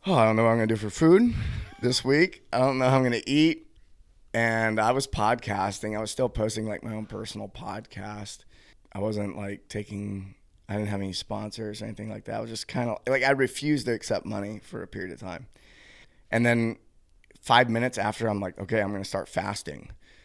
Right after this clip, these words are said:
So I guess I'm fasting this week until the money comes in. And then a box arrives, and some food prep company was a fan of my work, sends me, like, a week's worth of pr-,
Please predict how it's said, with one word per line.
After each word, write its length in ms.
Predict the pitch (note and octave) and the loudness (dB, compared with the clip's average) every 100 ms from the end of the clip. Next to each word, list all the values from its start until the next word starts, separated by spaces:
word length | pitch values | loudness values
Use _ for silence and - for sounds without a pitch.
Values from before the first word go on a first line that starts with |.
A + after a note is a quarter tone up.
| - | -18
So 80 | - | -8
I 60 | F#2+ | -4
guess 180 | G#2+ B2+ | -2 -2
I'm 100 | A#2+ | 6
fasting 460 | C#3+ D#3 - A2 | 8 8 4 -2
this 180 | G2+ - | -2 -6
week 200 | G#2 G#2 | -6 -6
until 180 | G#2 G#2 | -6 -6
the 80 | A2 | -2
money 240 | C3 B2 | -2 -2
comes 260 | G2+ G2 G2 | -4 -6 -6
in. 220 | G2+ G2 - - _ _ | -6 -8 -14 -20 _ _
And 160 | - A2+ | -4 2
then 100 | A#2 | 2
a 260 | G#2+ G#2 G#2 - | 2 0 -4 -14
box 480 | G2 G#2 F#2 - - | -2 -2 -2 -4 -6
arrives, 420 | G#2 G2 G2 F#2+ F#2+ | -4 -4 -4 -4 -6
and 160 | G2 | -6
some 220 | - G#2+ | -2 -4
food 320 | G2 - G#2+ - | -4 -4 -4 -2
prep 240 | G2 - | -4 -4
company 420 | G#2+ F#2 F#2+ G2 | -6 -6 -6 -8
was 140 | F#2+ G2 | -8 -10
a 40 | |
fan 280 | - F2+ F#2+ | -8 -6 -6
of 160 | F#2 | -8
my 320 | F#2 F2+ F#2 G2 _ _ _ - | -6 -6 -8 -10 _ _ _ -10
work, 380 | G2+ G2+ G2 - _ _ _ - | -6 -6 -8 -16 _ _ _ -12
sends 320 | - G#2+ F2+ | -4 -2 -2
me, 180 | F#2+ F#2+ | -6 -6
like, 200 | F#2+ F#2 | -8 -8
a 60 | |
week's 320 | G2 G#2 - | -10 -10 -10
worth 220 | F#2+ F#2+ F2 | -8 -8 -8
of 140 | F2+ - _ - | -12 -14 _ -20
pr-, 80 | - | -16